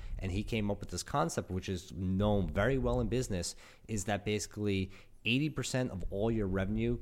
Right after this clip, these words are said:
comes from about twenty percent of action or customers. And this is something very important, which I think Dude Wipes also relate, realized, and Mark Cuban even said to them, is basically don't do too much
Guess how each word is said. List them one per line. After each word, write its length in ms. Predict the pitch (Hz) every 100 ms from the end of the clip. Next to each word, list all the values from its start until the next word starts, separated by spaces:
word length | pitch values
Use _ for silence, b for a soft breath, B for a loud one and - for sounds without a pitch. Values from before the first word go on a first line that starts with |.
| -
comes 320 | 107 101 95
from 260 | - 95
about 320 | 87 90 85 -
twenty 320 | - 101 101
percent 400 | 98 - 98 95
of 80 | 71
action 420 | 92 95 - 92 -
or 120 | 87
customers. 640 | 78 92 - 76 71 69 - b b b
And 220 | 110 104 101
this 180 | 113
is 80 | 135
something 360 | - 123 120 92
very 280 | 95 98 92
important, 560 | 90 135 110 95 92
which 460 | 92 92 87 - - b b
I 140 | 98 98
think 420 | - 104 98 92 -
Dude 200 | 147 147
Wipes 380 | 98 95 98 - -
also 260 | 107 101
relate, 480 | 98 98 95 95 87
realized, 540 | 92 95 90 87 92 95
and 220 | 95 90
Mark 240 | 101 101
Cuban 340 | - 143 117 107
even 260 | 107 95
said 240 | 87 117 107
to 80 | 98
them, 300 | 92 90 92 b b -
is 400 | 101 90 85 - - -
basically 320 | 104 104 110
don't 420 | 82 85 110 101
do 200 | 98 107
too 240 | 98 - 98
much 480 | 101 101 - -